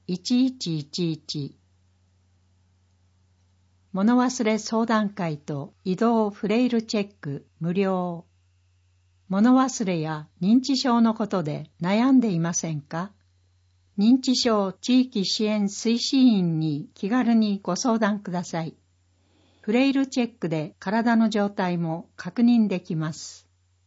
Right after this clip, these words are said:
対象、市内在住の方。十二月十五日月曜午前十時から正午。会場、空知信用金庫本店三西六。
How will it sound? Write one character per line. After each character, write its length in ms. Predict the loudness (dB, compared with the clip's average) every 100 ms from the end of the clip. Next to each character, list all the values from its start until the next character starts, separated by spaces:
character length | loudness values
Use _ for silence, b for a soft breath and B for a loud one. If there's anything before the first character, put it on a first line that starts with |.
| _ _ _ -6
対 220 | -2 -2
象、 500 | 0 0 0 -2 -8 _ _ _
市 180 | -4 4
内 240 | 6 6
在 320 | 2 0 -2 -2
住 220 | -2 -2
の 120 | -2
方。 440 | -4 -8 -10 -12 -14 _ _ _ _ _ _ -2
十 200 | 4 6
二 120 | 6
月 320 | 4 0 -4
十 220 | -2 0
五 140 | 0 0
日 260 | -2 -6
月 320 | -6 -6 -4
曜 400 | -2 0 -2 -6 _
午 180 | -2 0
前 300 | 2 0 -2
十 280 | -2 0 2
時 160 | 0
か 160 | -6 -6
ら 160 | -8 -10
正 400 | -10 -4 -2 -2
午。 260 | -8 -10 _ _ _ _ _ _ _
会 260 | -2 2 2
場、 500 | 2 2 2 0 -6 _ _ _ -16 -2
空 220 | 2 2
知 140 | 0
信 400 | -6 0 6 8
用 240 | 8 6 2
金 260 | 2 2
庫 400 | 2 -2 -6 -6 -14
本 240 | -4 -2
店 420 | -2 -4 -6 -6 -10 _ _
三 420 | -4 0 2 2
西 300 | 0 -4 -6
六。 420 | -6 -8 -10 -10